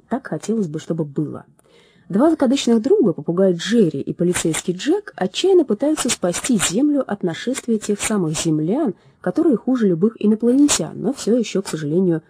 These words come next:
живут на нашей планете. В благородной борьбе против гадкого директора химического комбината, спасении гибнущего урожая одинокой фермерши, поисках на дне пруда амулета знаменитой актрисы и прочих неисчислимых подвигах –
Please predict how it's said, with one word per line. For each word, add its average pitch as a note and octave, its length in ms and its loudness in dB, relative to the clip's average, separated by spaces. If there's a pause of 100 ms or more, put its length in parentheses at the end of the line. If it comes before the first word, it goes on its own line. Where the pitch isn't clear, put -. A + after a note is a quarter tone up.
(140)
живут F#3 420 -2
на D3 80 -4
нашей D3 260 -6
планете. F3 500 -4 (520)
В - 40 -4
благородной G#3+ 440 6
борьбе G3+ 380 2
против D#3 340 -4
гадкого D3+ 520 -4
директора D#3+ 520 0
химического D#3+ 480 0
комбината, E3+ 640 0 (300)
спасении E3 540 2
гибнущего D#3 440 0
урожая F3 520 -4
одинокой D#3 540 -2
фермерши, A#3+ 540 -2 (300)
поисках F3 420 0
на D#3+ 140 0
дне D#3 220 0
пруда E3 420 -2
амулета E3 520 0
знаменитой E3 500 0
актрисы G#3 500 -4
и - 140 -6
прочих D#3+ 440 -4
неисчислимых D#3 640 -2
подвигах – D4+ 540 -2